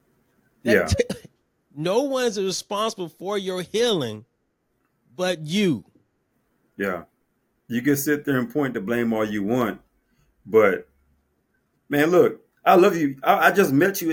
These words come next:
Speaker 2: and I love you and already, no matter how much I love you, brother, I can't do your push-ups for you.
Speaker 1: Yeah.
Speaker 2: <laughs>
Speaker 1: Yeah.
Speaker 2: You gotta do your own push-ups.
Speaker 1: Yeah.
Speaker 2: You gotta heal your own self. You know,
Speaker 1: Yeah.
Speaker 2: I,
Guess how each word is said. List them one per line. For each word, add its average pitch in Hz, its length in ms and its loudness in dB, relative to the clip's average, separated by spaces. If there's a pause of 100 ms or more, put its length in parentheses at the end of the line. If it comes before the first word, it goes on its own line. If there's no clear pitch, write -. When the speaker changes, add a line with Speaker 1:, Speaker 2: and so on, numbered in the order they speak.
(100)
Speaker 2:
and 139 140 0
I 165 80 4
love 156 240 4
you 151 120 0
and 139 80 2
already, 135 320 4
no 131 100 0
matter 147 180 2
how 160 100 2
much 156 180 -2
I 143 40 -2
love 156 180 4
you, 160 60 -4
brother, 160 260 2
I 143 100 4
can't 156 240 -2
do 160 60 -2
your 135 160 0
push-ups 147 320 -4
for 160 140 -2
you. 85 240 -6 (400)
Speaker 1:
Yeah. 117 280 -12
Speaker 2:
<laughs> - 60 -20 (1700)
Speaker 1:
Yeah. 127 200 -10 (120)
Speaker 2:
You 196 80 0
gotta 156 200 6
do 156 100 2
your 160 120 8
own 156 140 4
push-ups. 185 600 4 (340)
Speaker 1:
Yeah. 117 220 -14 (640)
Speaker 2:
You 131 100 -2
gotta 151 180 8
heal 151 140 4
your 147 140 4
own 147 160 4
self. 107 420 0 (160)
You 113 140 -6
know, 113 200 0
Speaker 1:
Yeah. 113 100 -8
Speaker 2:
I, 117 140 -2